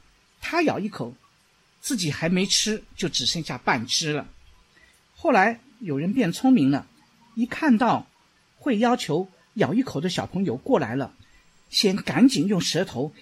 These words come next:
把冰棒从上到下舔上一遍口水，然后说：“我全部都舔过了，不能给你咬一口了。”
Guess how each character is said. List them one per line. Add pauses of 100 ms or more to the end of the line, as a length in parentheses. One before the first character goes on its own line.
(100)
把
冰
棒
从
上
到
下 (220)
舔
上
一
遍
口
水， (760)
然
后
说 (360)
：“我
全
部
都
舔
过
了， (320)
不
能
给
你
咬
一
口
了。”